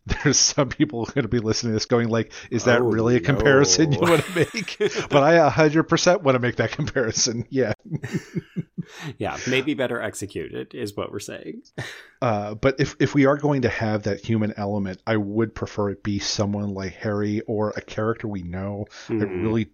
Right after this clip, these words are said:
Speaker 1: don't wanna get introduced to, like, a batch of new, bland, probably white people, um, that we're just gonna have to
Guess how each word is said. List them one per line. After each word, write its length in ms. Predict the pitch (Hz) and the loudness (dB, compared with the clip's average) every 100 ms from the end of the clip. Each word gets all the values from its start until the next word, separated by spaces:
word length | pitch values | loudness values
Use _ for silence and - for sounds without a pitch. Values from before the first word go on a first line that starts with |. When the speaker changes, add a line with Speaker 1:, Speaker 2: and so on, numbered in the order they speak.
| _ - | _ -2
Speaker 1:
don't 360 | 131 110 113 | 0 0 -2
wanna 260 | 117 110 107 | -2 -2 -2
get 220 | 98 104 | -2 -2
introduced 760 | - 107 - 101 107 104 - - | -2 -4 -4 -4 0 0 -2 -2
to, 140 | 113 | -2
like, 380 | 98 101 98 - - - - - _ 117 | 0 -2 -4 -8 -18 -20 -20 -20 _ -2
a 80 | |
batch 500 | 107 - 104 104 - | 0 0 0 0 0
of 240 | 107 92 - | -4 -4 -8
new, 380 | 107 101 101 95 | -2 0 0 -2
bland, 680 | 87 98 101 101 101 95 | -6 -2 0 0 -2 -6
probably 600 | - 110 101 104 98 101 | -4 -2 0 -2 -2 -4
white 320 | 92 98 98 | 0 -2 -2
people, 500 | - 107 98 98 95 - - - - | -2 -2 0 -2 -4 -12 -18 -18 -4
um, 580 | 120 101 95 92 92 92 - | -2 0 -4 -6 -10 -8 -2
that 180 | 104 | -2
we're 140 | 113 107 | 0 0
just 260 | 104 101 | -2 -2
gonna 160 | 113 104 | -2 -2
have 340 | - 110 101 - | 0 0 -2 0
to 520 | 110 104 101 101 | 2 4 2 0